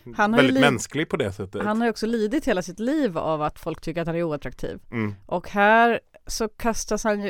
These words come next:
Speaker 1: ut, liksom, han, han är på botten, han är på den absoluta botten av sitt liv när Daenerys lyfter upp honom till enorma höjder.
Speaker 2: Ja.
Speaker 1: Så att, jag menar, det är klart att allting
Speaker 2: Ja, han
Speaker 1: vänder för
Speaker 2: dyrkar
Speaker 1: honom.
Speaker 2: henne väl,
Speaker 1: Han
Speaker 2: helt
Speaker 1: dyrkar
Speaker 2: enkelt.
Speaker 1: henne, ja. Ja.
Speaker 2: Mm.
Speaker 1: Det säger han ju typ flera gånger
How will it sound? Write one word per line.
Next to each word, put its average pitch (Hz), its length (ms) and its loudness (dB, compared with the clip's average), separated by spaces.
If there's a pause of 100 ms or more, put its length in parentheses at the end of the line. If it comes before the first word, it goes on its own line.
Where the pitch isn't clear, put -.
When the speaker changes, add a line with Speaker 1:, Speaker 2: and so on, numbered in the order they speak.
Speaker 1:
ut, - 420 -6
liksom, 190 380 -6
han, 196 220 -10 (240)
han 202 220 -4
är 196 80 -2
på 208 160 -2 (200)
botten, - 380 -2
han 180 60 -2
är 185 40 -4
på - 100 -8
den - 80 -10
absoluta 196 520 -2
botten 175 260 -4
av 160 40 -6
sitt - 180 -10
liv 202 220 2
när 170 120 -2
Daenerys 170 420 -2
lyfter 170 260 -6
upp 180 160 -6
honom 165 180 -4
till 180 140 -4
enorma 190 480 0
höjder. 170 440 -2 (100)
Speaker 2:
Ja. 101 220 0 (200)
Speaker 1:
Så - 180 -4
att, 180 220 -2
jag 185 80 2
menar, 175 160 -4
det 180 60 -4
är - 60 -10
klart 196 180 -2
att - 220 -6 (480)
allting 208 300 -2
Speaker 2:
Ja, 143 60 6
han 156 80 6
Speaker 1:
vänder 240 240 6
för 208 120 2
Speaker 2:
dyrkar - 140 6
Speaker 1:
honom. 123 160 -2
Speaker 2:
henne 92 120 -2
väl, - 100 -6
Speaker 1:
Han - 80 0 (100)
Speaker 2:
helt - 0 -
Speaker 1:
dyrkar 226 280 2
Speaker 2:
enkelt. 302 180 0
Speaker 1:
henne, - 100 -10
ja. - 80 -4
Ja. 190 80 -2
Speaker 2:
Mm. 208 260 -10
Speaker 1:
Det 190 80 4
säger 175 320 0
han 277 80 2
ju 160 60 -2
typ - 460 -8
flera 190 180 2
gånger 190 460 -2